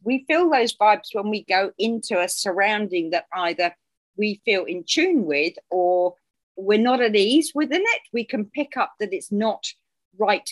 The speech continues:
for us. And so that is the awareness. It's a p-, continual progression of information coming from the universe that we need to tune into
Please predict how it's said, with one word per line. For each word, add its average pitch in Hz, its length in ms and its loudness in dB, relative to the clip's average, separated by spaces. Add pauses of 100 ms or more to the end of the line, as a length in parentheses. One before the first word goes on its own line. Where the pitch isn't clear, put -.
(120)
for 190 200 0
us. - 560 -2
And 196 240 -6
so 196 480 2 (200)
that 220 220 2
is 233 240 -2
the 190 120 -4
awareness. 170 560 -6
It's 185 180 -6
a 170 60 -20 (360)
p-, - 80 -16 (180)
continual 285 760 -2
progression 202 920 -6 (640)
of 170 640 4 (340)
information 233 1080 0 (520)
coming 247 340 0
from 196 200 -4
the 196 80 -8
universe 190 840 -2 (200)
that 180 120 -4
we 196 520 -2 (320)
need 202 320 -6
to - 200 -14
tune 196 320 -2
into 180 680 -4